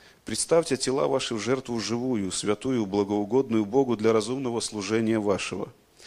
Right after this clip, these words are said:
И не сообразуйтесь с веком сим, но преобразуйтесь обновлением ума вашего, чтобы вам познать, что есть воля Божья, благая, угодная и совершенная».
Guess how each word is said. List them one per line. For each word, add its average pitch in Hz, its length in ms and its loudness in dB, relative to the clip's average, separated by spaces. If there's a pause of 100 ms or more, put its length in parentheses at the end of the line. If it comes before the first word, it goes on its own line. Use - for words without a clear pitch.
(200)
И 120 100 2
не 139 100 6
сообразуйтесь 131 720 4
с - 60 0
веком 127 340 0
сим, 90 300 -4 (240)
но 120 160 6
преобразуйтесь 113 960 2
обновлением 98 800 0
ума 98 260 -2
вашего, 90 440 -6 (280)
чтобы 156 280 4
вам 160 200 8
познать, 127 480 0
что - 220 -2
есть 101 200 -2
воля 104 260 2
Божья, 113 360 -2
благая, 95 460 -2
угодная 92 560 -4
и - 160 -14
совершенная». 92 880 -8